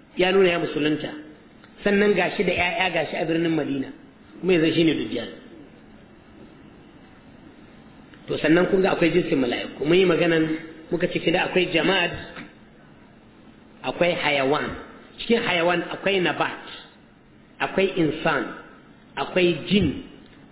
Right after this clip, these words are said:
ako jan, akwai tayr. Duk sinfi-sinfi na, na hayawan. Sannan akwai malak, mala'ika.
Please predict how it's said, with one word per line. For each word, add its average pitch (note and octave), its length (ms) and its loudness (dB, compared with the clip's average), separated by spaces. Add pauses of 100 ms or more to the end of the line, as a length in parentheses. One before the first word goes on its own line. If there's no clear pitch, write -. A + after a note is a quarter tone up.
(680)
ako F#3 400 2
jan, E3+ 400 -2
akwai F#3+ 320 2 (120)
tayr. F#3 320 0 (880)
Duk D#4+ 160 6 (500)
sinfi-sinfi A#3 680 2
na, F3 120 2
na E3+ 120 2
hayawan. A#2 360 -6 (1300)
Sannan D3 240 2 (120)
akwai C3+ 160 0
malak, C3+ 320 -2 (880)
mala'ika. B2 460 -4